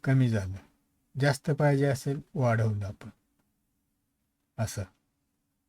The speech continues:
तर असं हे करता येतं. तसंच ह्या बाजूला पण आपल्याला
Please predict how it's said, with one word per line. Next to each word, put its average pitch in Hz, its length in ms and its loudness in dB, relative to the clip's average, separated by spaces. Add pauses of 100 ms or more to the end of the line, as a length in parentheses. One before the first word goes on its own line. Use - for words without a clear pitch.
(840)
तर 135 100 -8 (140)
असं 160 240 6
हे 165 220 10
करता 131 360 2
येतं. 117 300 0 (1080)
तसंच 185 360 8
ह्या 180 120 12
बाजूला 165 380 10
पण 156 220 6
आपल्याला 135 480 2